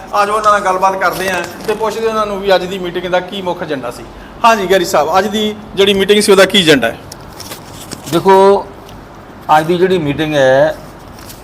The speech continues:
Speaker 2: ਨੈਸ਼ਨਲ ਦਲਿਤ ਮਹਾਪੰਚਾਇਤ ਦੀ ਤੇ ਕੇ ਕੇ ਸੀ ਵਿਭਾਗ ਕਾਂਗਰਸ ਪਾਰਟੀ ਦੇ ਆਗੂਆਂ ਦੀ ਅਸੀਂ ਮੀਟਿੰਗ ਬੁਲਾਈ ਹੈ। ਜਿਹੜਾ ਅੱਜ ਦਾ ਏਜੰਡਾ ਹੈ, ਬੜਾ ਭਿਆਨਕ ਫੈਸਲਾ,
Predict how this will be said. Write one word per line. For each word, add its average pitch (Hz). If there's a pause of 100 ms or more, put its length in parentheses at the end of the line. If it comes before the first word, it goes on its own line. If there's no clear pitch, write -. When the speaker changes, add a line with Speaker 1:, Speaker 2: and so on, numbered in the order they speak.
(180)
Speaker 2:
ਨੈਸ਼ਨਲ 170
ਦਲਿਤ 151
ਮਹਾਪੰਚਾਇਤ 147
ਦੀ 147
ਤੇ 143
ਕੇ 143
ਕੇ 135
ਸੀ 143
ਵਿਭਾਗ 135
ਕਾਂਗਰਸ 131 (100)
ਪਾਰਟੀ 123
ਦੇ 127
ਆਗੂਆਂ 127
ਦੀ 123
ਅਸੀਂ 127
ਮੀਟਿੰਗ 117
ਬੁਲਾਈ 110
ਹੈ। 123 (1300)
ਜਿਹੜਾ 226
ਅੱਜ 190
ਦਾ 226
ਏਜੰਡਾ 180
ਹੈ, 151 (540)
ਬੜਾ 208 (1600)
ਭਿਆਨਕ 190
ਫੈਸਲਾ, 156